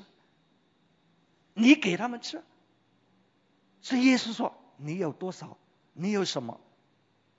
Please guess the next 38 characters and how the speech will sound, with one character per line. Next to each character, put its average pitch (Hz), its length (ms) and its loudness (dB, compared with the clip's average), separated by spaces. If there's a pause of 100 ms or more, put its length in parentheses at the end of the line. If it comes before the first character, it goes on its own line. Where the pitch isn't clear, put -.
(140)
去 214 140 -8
找 135 180 -6
看， 196 180 -12 (960)
五 135 160 -4
饼 120 260 -4
二 135 200 -2
鱼。” 107 260 -10 (880)
你 240 80 -8
看 277 140 0
见 254 140 0
没 214 80 -2
有？ 208 80 -8 (580)
所 370 160 8
以 302 80 8
如 349 160 10
果 330 140 4
你 277 160 2
的 277 220 10
思 370 460 -4
想、 151 320 -2 (200)
你 254 100 -4
的 277 220 6 (240)
那 359 180 4
种 233 200 2
的， 233 200 4 (300)
啊， 196 100 2
啊， 185 380 4
这 285 160 -6
个、 302 180 -8
这 285 140 -4
个、 247 260 6 (140)
这 311 80 -2
个 262 120 0
魂 214 300 0 (100)
很 214 280 4
强 170 360 -2
的 247 100 4
话， 226 200 4